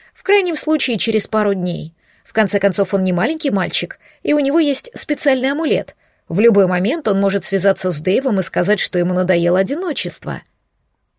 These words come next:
Сказав это, я незаметно засунула руку в карман платья.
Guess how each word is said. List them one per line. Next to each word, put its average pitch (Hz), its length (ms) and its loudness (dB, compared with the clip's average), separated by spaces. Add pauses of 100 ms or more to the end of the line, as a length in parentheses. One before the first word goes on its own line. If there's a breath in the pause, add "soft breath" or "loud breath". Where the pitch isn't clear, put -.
(680)
Сказав 202 560 2
это, 320 220 0
я 180 160 2
незаметно 220 560 0
засунула 214 640 0
руку 226 320 -2
в - 60 -14
карман 214 340 0
платья. - 560 -6